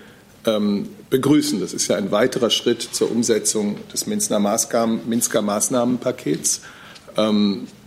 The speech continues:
dem war ja eine Verständigung in der trilateralen Kontaktgruppe schon Anfang Oktober, ähm, vorausgegangen. Die Verständigung betrifft Solotte und einen weiteren Pilotbereich Petrivske. Äh,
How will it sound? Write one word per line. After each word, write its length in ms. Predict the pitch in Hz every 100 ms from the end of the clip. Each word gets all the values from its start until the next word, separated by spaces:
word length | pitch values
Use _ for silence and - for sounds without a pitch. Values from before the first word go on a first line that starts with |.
| -
dem 300 | 120 120 117
war 260 | 107 110 110
ja 180 | 110 110
eine 180 | 113 104
Verständigung 680 | 113 - 117 123 123 120
in 80 | 113
der 160 | 107 101
trilateralen 760 | - 131 120 120 113 107 107
Kontaktgruppe 840 | - - - 120 - - 117 110 107
schon 360 | - 98 95
Anfang 360 | - 107 - 104
Oktober, 680 | 113 - 127 127 139 139 - - - - - -
ähm, 580 | 117 110 107 107 98 76 - -
vorausgegangen. 1120 | - 127 107 151 - 170 151 143 147 156 147 226 - - -
Die 80 | -
Verständigung 680 | 101 - 110 113 107 107 - -
betrifft 480 | - - 110 - -
Solotte 580 | - 120 110 120 143
und 160 | 113 107
einen 240 | 107 101
weiteren 460 | 95 104 131 127 127
Pilotbereich 760 | - 110 113 - 107 104 104 -
Petrivske. 720 | 95 - 120 - - 147 107 - - - - - - - -
Äh, 240 | 107 101